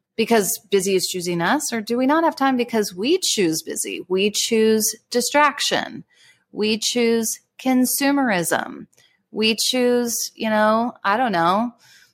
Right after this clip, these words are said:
habits of idleness. Um, there are all kinds of ways that we could choose busyness or even idleness. And I think that that calls for repentance, <laughs> as, as everything in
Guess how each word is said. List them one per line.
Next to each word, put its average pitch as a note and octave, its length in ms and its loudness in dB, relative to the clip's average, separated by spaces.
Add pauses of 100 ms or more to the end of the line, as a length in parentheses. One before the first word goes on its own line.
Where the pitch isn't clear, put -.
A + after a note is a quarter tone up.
(140)
habits A3+ 360 0
of B3+ 60 -2
idleness. A#3 720 0
Um, F3+ 720 0
there C4 140 -2
are - 60 -4
all E4 140 0
kinds B3+ 380 0
of F3+ 160 -4
ways E3+ 540 0
that F#3+ 220 -2
we A3+ 380 -6
could G3+ 460 -4 (600)
choose A#3 920 0 (100)
busyness G3+ 800 0
or D#3+ 140 -4
even D#3+ 180 -4
idleness. F#3+ 800 0
And F#3 560 -2 (120)
I G#3+ 100 2
think D4 280 -2
that A#3+ 180 0 (100)
that G3+ 360 2 (520)
calls B3 280 2
for G3 160 -2
repentance, F#3 800 -2
<laughs> - 60 -2
as, G3+ 280 0
as G3+ 160 0
everything G#3+ 640 0
in F3+ 220 -2